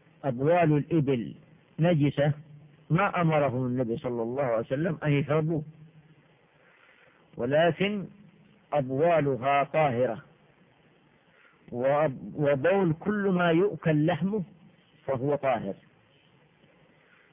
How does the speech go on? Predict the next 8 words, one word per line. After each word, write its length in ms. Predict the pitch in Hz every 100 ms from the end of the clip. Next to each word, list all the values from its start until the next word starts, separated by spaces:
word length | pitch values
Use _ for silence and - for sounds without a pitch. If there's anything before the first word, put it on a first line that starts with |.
| _ -
من 300 | 127 123 123
بقر 520 | 123 160 147 135 117 - - _ -
وغنم 680 | 113 107 165 160 131 104 - - - -
وإبل 600 | 110 - 175 160 160 120 - - - _ - _ _ _ _ _ _ _ _ _
وغيرها 920 | 143 180 180 170 147 135 139 165 180 - - _ _ _ _ _ _ _ _ _ _ _ 135
من 360 | 143 131 123 -
بهيمة 500 | 127 139 175 165 147
الأنعام 720 | 151 147 151 139 208 196 170